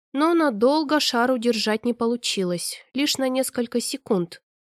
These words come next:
Вот этим, пожалуй, и займусь. «Так здорово!» прошептала Лекси,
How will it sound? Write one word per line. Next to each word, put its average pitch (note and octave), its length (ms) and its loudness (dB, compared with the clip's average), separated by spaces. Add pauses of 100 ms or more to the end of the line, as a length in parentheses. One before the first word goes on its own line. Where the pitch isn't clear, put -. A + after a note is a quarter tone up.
(220)
Вот D#4+ 240 -2
этим, E4+ 360 -2
пожалуй, A3 500 0
и A3+ 40 -2
займусь. G3+ 600 0 (640)
«Так C4+ 320 0
здорово!» A#3 720 0 (340)
прошептала A#3 640 2
Лекси, A3+ 560 -2